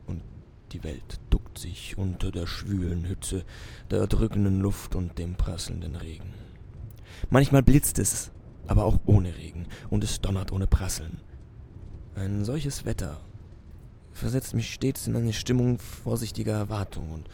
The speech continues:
milden Mitleids, denn das arme Gewitter muss ohne den Regen wüten, der heute wohl noch irgendwo anders einen Fluss zu fluten oder ein Kind zu ertränken hat. Da blitzt es traurig, da donnert es wimmernd.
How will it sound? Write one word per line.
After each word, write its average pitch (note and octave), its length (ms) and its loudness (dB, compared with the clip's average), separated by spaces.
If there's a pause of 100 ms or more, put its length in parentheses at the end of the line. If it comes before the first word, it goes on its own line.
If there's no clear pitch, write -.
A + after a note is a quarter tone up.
(440)
milden A#2+ 380 8
Mitleids, F#2+ 460 2
denn A2 200 0
das - 260 -6
arme A#2+ 240 2
Gewitter A2 460 2
muss F#2+ 360 -2
ohne G2+ 220 4
den F2 160 -4
Regen F2 380 -6
wüten, G2 280 0 (640)
der G2 120 -2
heute G2+ 320 0
wohl G2+ 140 4
noch G2+ 200 4
irgendwo G2+ 320 0
anders G2 440 0
einen F#2+ 300 0
Fluss - 420 0
zu - 100 -4
fluten C3+ 600 2
oder A2+ 240 2
ein B2 280 -2
Kind C3 240 2
zu - 240 -4
ertränken D#2+ 640 -6
hat. - 220 -10 (920)
Da D#3+ 120 4
blitzt - 340 2
es - 160 0
traurig, F#2+ 720 0 (140)
da B2+ 120 2
donnert F2 360 -4
es - 240 -10
wimmernd. E2+ 460 -4